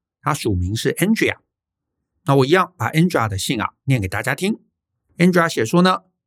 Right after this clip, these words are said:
我最近一年收听《大人学》，看到有人问问题之后，得到了回复，我去听了E P二一六，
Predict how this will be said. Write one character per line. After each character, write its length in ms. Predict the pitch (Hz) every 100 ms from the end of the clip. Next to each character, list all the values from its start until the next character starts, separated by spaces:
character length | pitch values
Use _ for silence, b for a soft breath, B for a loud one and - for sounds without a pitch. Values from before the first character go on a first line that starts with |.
| _
我 140 | 127 131
最 160 | 226
近 160 | 208 226
一 40 |
年 300 | 196 127 156
收 180 | 170 170
听 120 | 170
《大 160 | 165 139
人 160 | 131
学》， 400 | 156 - 123 147 _
看 160 | - 139
到 140 | 131
有 180 | 107 92
人 180 | 92 110
问 160 | 127 120
问 140 | 117
题 160 | 101 110
之 140 | 135
后， 280 | 123 175 - _ _
得 140 | - 123
到 200 | 156 135
了 100 | 107
回 260 | - 104
复， 340 | 127 196 165 - _
我 120 | - 92
去 100 | 147
听 220 | - 151
了 160 | 131 -
E 120 | 131
P 220 | - 135
二 180 | 143 120
一 180 | 120 131
六， 340 | 170 202 -